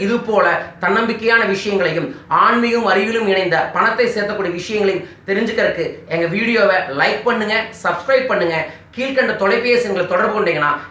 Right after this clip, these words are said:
எங்களோட பயிற்சிகள் எங்க நடக்குதுன்னு தெரிஞ்சுக்க முடியும். உங்க ஊர்லயும் இந்த பயிற்சி நடத்துறதுனாலும் இந்த நம்பர்ல தொடர்பு கொள்ளலாம். மிக விரைவில் இன்னொரு வீடியோல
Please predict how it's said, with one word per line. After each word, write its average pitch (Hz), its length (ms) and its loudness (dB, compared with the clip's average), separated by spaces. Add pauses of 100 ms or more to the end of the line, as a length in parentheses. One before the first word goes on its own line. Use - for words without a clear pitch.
(120)
எங்களோட 185 320 2
பயிற்சிகள் 208 520 0
எங்க 220 160 0
நடக்குதுன்னு 196 480 2
தெரிஞ்சுக்க 202 360 -2
முடியும். 165 240 -2 (360)
உங்க 247 140 2 (140)
ஊர்லயும் 240 300 2
இந்த 214 160 0
பயிற்சி 208 320 0
நடத்துறதுனாலும் 196 640 2 (140)
இந்த 180 120 -2 (140)
நம்பர்ல 196 300 0
தொடர்பு 180 280 0
கொள்ளலாம். 165 320 4 (260)
மிக 202 240 4
விரைவில் 220 360 4 (300)
இன்னொரு 247 260 4
வீடியோல 233 420 2